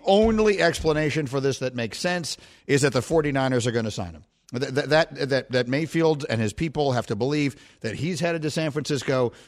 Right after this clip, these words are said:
<clears throat> where they lose Jimmy Garoppolo, and give him a couple of weeks, Brock Purdy, do what he can do, and that maybe Mayfield is the guy who can lead this team to a Super Bowl. That, that would be, this is why the N F L is just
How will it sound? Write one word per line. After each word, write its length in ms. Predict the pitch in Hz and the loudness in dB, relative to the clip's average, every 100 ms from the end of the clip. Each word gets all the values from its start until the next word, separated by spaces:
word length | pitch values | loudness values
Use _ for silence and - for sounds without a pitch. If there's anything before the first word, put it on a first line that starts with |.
| _ | _
<clears throat> 220 | - 214 | 0 4
where 140 | 170 | 4
they 160 | 131 143 | 4 4
lose 240 | 170 185 | 4 4
Jimmy 240 | 156 175 170 | 2 0 0
Garoppolo, 640 | 165 139 127 131 123 107 _ _ _ _ _ _ _ - | 0 0 0 0 0 -2 _ _ _ _ _ _ _ -10
and 240 | 123 113 101 | -4 -4 -2
give 200 | 151 143 | 0 0
him 80 | |
a 60 | 127 | 0
couple 260 | - 156 180 | -2 -2 -2
of 60 | |
weeks, 200 | 156 147 | -2 -4
Brock 280 | - 131 151 | -2 0 0
Purdy, 360 | 160 160 151 143 | 0 0 -2 -4
do 160 | 131 | -4
what 140 | 135 151 | -2 -2
he 60 | |
can 120 | 151 143 | -4 0
do, 300 | 151 143 123 - _ _ | 2 2 -2 -12 _ _
and 160 | 123 127 | -4 -2
that 120 | 127 | 0
maybe 360 | 123 143 151 151 | 0 0 0 0
Mayfield 480 | 143 147 147 139 131 | 0 -2 -2 -2 -2
is 100 | 113 | -2
the 80 | |
guy 200 | 120 120 | -2 0
who 100 | 120 | 0
can 160 | 120 120 | 0 0
lead 160 | 120 113 | -2 -2
this 120 | 113 | -4
team 200 | 127 113 | -4 -2
to 100 | 107 | -4
a 80 | 104 | -4
Super 240 | 120 104 | -4 -6
Bowl. 220 | 92 92 | -8 -6
That, 140 | 117 143 | -6 0
that 200 | 165 185 | 0 0
would 160 | 175 | -2
be, 300 | 156 160 143 - _ _ _ - | -4 -6 -8 -16 _ _ _ -8
this 240 | 165 185 | -4 -2
is 80 | 190 | 0
why 140 | 170 165 | 0 2
the 140 | 147 | 2
N 100 | 147 | 0
F 120 | 135 | 0
L 160 | 135 123 | 0 -2
is 80 | 104 | -2
just 220 | 123 | -6